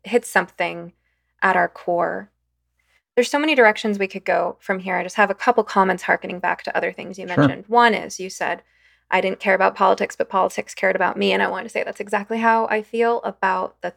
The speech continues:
Speaker 1: therapy field, that I feel like so many of my colleagues don't care about politics,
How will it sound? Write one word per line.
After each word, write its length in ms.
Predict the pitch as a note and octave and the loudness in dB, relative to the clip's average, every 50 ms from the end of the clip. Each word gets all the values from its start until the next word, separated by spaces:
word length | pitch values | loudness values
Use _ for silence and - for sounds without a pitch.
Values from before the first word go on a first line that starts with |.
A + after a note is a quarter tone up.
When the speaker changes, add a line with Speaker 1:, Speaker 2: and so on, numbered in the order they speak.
| _ _ _ | _ _ _
Speaker 1:
therapy 680 | G3+ G3+ G#3+ A3+ A#3 A#3 _ - A#3 A3+ A3+ A#3 A#3 _ _ _ _ _ _ | 2 4 4 4 4 0 _ -6 -4 -4 -4 -6 -8 _ _ _ _ _ _
field, 680 | _ - - A3 A3 A3 A3+ A#3+ B3 C4+ - - - _ _ _ _ | _ -4 -2 0 0 2 0 -2 -4 -8 -12 -18 -20 _ _ _ _
that 200 | - G3 F#3 - - | 0 0 0 0 -4
I 80 | - G3 | -8 -8
feel 180 | - - G3 | -6 -4 -2
like 240 | G3 G3+ G3+ - _ | -2 -4 -6 -8 _
so 240 | - - - G#3+ G3+ | -18 -8 -4 -4 -2
many 220 | G3+ G#3 G3+ G3 | -2 -2 -2 -2
of 40 | F#3+ | -4
my 120 | F3+ - - | -6 -8 -10
colleagues 720 | - - - - B3+ C4 C4 C4+ C4 C4 - _ - - _ _ _ _ _ _ _ _ | -10 -4 4 4 6 6 6 2 -2 -6 -10 _ -20 -20 _ _ _ _ _ _ _ _
don't 220 | - G#3+ G#3+ - - | -2 -2 -2 -2 -2
care 160 | - G#3+ G#3+ | 2 2 4
about 200 | G#3 G#3+ G#3 - | 4 4 2 2
politics, 600 | - - G#3 G#3+ A3 - - A#3 A#3+ - - - | 0 0 0 0 0 -2 -4 -6 -6 -6 -12 -20